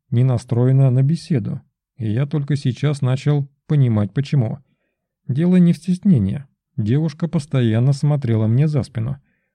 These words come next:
Кто-то из посетителей ресторана сильно её напрягал. «Что-то случилось?» — спросил я и обернулся. «Стой, Владимир, не оборачивайся!» —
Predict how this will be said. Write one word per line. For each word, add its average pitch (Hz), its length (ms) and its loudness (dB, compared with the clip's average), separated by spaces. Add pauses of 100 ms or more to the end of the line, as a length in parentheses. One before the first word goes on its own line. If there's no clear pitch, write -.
(300)
Кто-то 180 340 -4
из 131 180 0
посетителей 135 720 0
ресторана 120 580 2
сильно 123 400 0
её 120 240 2
напрягал. 120 640 -2 (960)
«Что-то 180 360 -2
случилось?» — 185 640 0 (320)
спросил 117 460 -2
я 113 260 2
и 180 140 -2
обернулся. 123 680 2 (840)
«Стой, 147 220 4
Владимир, 107 380 2
не 110 100 4
оборачивайся!» — 127 600 0